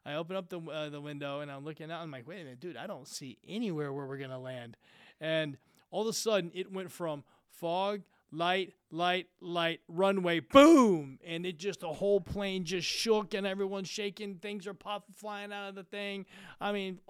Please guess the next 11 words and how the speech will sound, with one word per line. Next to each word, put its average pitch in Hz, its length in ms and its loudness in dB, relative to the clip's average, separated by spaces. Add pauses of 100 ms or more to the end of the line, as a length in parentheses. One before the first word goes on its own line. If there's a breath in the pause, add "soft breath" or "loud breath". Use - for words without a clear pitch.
(140)
old 202 240 -8
ladies 202 400 -10
are, 214 160 -14
like, 208 280 -6
you - 120 -12
know, 208 200 -8
like, 202 240 -6
stuck - 360 -6
to 208 100 -4
the 202 100 -4
seat. 214 500 -6